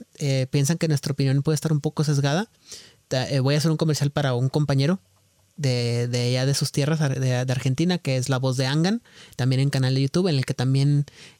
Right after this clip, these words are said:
eh, se habla ampliamente sobre el tema. Y nuestro compañero, que a veces, una persona que a veces nos acompaña en, ¿cómo se llama? En los, en las transmisiones de Nación Garú,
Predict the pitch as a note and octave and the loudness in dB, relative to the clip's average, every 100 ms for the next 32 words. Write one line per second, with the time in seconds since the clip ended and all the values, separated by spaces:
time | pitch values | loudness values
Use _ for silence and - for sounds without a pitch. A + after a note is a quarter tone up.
0 | - A#2 - B2+ A2+ A2 C3 - - _ | -4 -4 0 -2 -2 -4 -6 -12 -20 _
1 | C#3 C3 B2 B2 B2+ B2 C3+ E3 F#3 F#3 | -6 -4 -2 0 -2 -2 0 2 4 4
2 | F#3 F#3 F#3 F3+ F#3 F#3 F#3+ E3+ F3 E3 | 2 2 2 2 2 2 0 0 0 2
3 | D#3+ D#3+ D#3 C#3+ F#3 F#3+ B3+ - - - | 0 0 -2 -4 -2 0 -2 -6 -20 -20
4 | - - D3 C#3+ C#3+ C#3+ C#3 D#3 D#3 - | -16 -2 0 2 2 0 -2 0 0 0
5 | D#3 D3 D3+ D#3+ F#3 F#3 F3 D3+ C#3+ C#3 | -4 -2 0 0 2 2 0 -2 0 0
6 | E3+ F3 D#3+ E3+ D3+ D#3+ D#3 D#3+ D3+ C3+ | 0 0 -2 0 0 0 0 0 0 -2
7 | C3+ D3 D#3 D#3 C#3+ C3+ C3 C#3+ D#3 C3+ | -2 -2 -2 -2 -4 -4 -2 -2 -2 -2
8 | C3 C3+ - D3 C3 B2+ - _ - D3 | -2 -4 -4 -6 -4 -6 -10 _ -16 -6
9 | C3+ - C#3+ C#3 C#3 C#3+ C#3+ C#3 C3+ D3+ | -6 -2 -2 -2 -2 -2 -2 -2 -2 -4
10 | D#3+ G#3+ | -2 -4